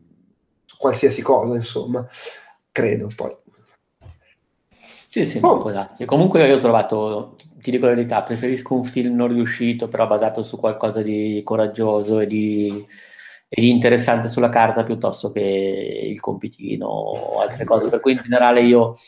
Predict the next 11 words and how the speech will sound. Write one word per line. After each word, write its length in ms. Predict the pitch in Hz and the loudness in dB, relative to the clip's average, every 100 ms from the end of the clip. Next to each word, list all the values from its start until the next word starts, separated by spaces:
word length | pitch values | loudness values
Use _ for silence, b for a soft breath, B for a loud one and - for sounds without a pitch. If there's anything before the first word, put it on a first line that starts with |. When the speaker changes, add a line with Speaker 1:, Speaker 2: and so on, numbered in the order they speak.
| - | 4
Speaker 1:
Meglio 300 | 175 220 220 | 6 8 8
di 200 | 208 190 | 6 6
coso, 460 | 190 165 139 143 | 6 6 6 2
di, 140 | 139 151 | 2 2
di 680 | 156 175 160 160 147 139 139 | 4 6 6 4 6 6 6
Speaker 2:
Di 160 | 143 | 4
Speaker 1:
Churchill. 560 | 135 151 113 139 131 110 - - | 4 4 4 0 -2 -4 -8 -8
Speaker 2:
Churchill. 320 | 151 180 185 | -8 -8 2
Beh, 200 | 190 - | 2 6
sì, 300 | 392 381 403 | 6 6 6
banal-, 440 | - 127 - 127 | 6 4 2 -6